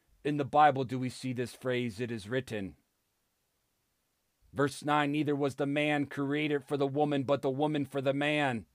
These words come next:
<laughs> You're not gonna hear the wokesters preach that one. You're not gonna hear them preach that one at all. And for all you dictators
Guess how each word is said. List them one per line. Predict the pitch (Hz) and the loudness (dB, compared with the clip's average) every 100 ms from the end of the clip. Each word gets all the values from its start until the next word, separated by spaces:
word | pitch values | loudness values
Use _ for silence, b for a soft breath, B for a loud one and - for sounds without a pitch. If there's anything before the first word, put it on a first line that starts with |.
| _ _ _ | _ _ _
<laughs> | _ _ _ | _ _ _
You're | 185 147 | 0 2
not | 196 175 170 | 6 6 4
gonna | 175 170 | 0 2
hear | 165 190 185 - b b _ | 4 6 6 2 b b _
the | 165 | 6
wokesters | 160 185 196 - - 196 135 | 8 10 10 8 4 4 4
preach | - 208 - | 0 0 2
that | 214 220 196 | 6 6 6
one. | 170 160 151 - _ _ _ _ _ _ _ _ _ | 4 4 2 -4 _ _ _ _ _ _ _ _ _
You're | - 135 | -8 -4
not | 175 175 | 0 0
gonna | 175 170 | 0 0
hear | 175 | 0
them | 170 165 | 0 -2
preach | 175 170 - | -2 -2 2
that | 175 170 | 2 2
one | 165 | -2
at | 160 | 2
all. | 170 180 170 | 6 8 8
And | 165 147 | 6 2
for | 170 175 | 4 6
all | 175 | 6
you | 180 180 120 | 4 -2 2
dictators | 180 196 - 180 175 175 175 - | 4 4 0 -2 0 0 0 -4